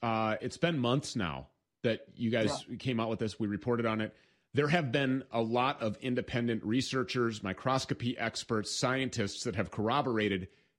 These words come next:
Speaker 1: yes, graphene oxide is in these. We recently had a Pfizer whistleblower on this program, uh, Melissa McAtee, who said, "Look,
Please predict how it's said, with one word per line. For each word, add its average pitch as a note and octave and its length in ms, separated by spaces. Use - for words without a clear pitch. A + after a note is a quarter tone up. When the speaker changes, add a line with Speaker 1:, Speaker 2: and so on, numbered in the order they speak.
Speaker 1:
yes, D#3 280
graphene C#3+ 400
oxide A2 440
is F#2+ 160
in C#3 260
these. F2+ 260
We A2+ 80
recently A#2+ 480
had G#2+ 300
a G2+ 100
Pfizer A2+ 420
whistleblower C3 640
on G#2 160
this G2+ 140
program, G#2 680
uh, A2 180
Melissa A2+ 320
McAtee, B2 600
who G#2+ 180
said, A2+ 500
"Look, F3 240